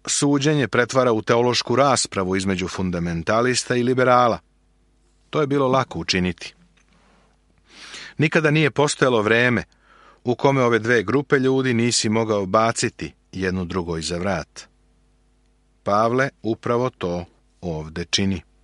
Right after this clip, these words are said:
A kada je on to rekao, nasta rasprava između fariseja i sadukeja i skup se podeli. Jer sadukeji govore da nema vaskrsenja, ni anđela, ni duha,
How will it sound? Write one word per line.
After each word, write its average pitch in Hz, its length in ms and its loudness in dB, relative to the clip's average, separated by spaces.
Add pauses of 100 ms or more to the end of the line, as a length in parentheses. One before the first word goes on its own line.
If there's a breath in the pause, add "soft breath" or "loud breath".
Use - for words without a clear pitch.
(1900 loud breath)
A 131 120 2
kada 135 220 2
je 147 80 6
on 185 200 4
to 107 120 0
rekao, 160 360 2
nasta 135 380 2
rasprava 113 500 0
između 87 280 -6
fariseja 95 600 -4
i 85 80 -4
sadukeja 117 680 -2
i 101 100 -2
skup - 420 -2
se 110 220 0 (140)
podeli. 85 500 -4 (1080 loud breath)
Jer 127 200 4
sadukeji 139 540 2
govore 143 340 4
da 131 120 2
nema 135 340 2
vaskrsenja, 104 840 0
ni 101 160 0
anđela, 110 640 2
ni 87 140 -2
duha, 117 440 -2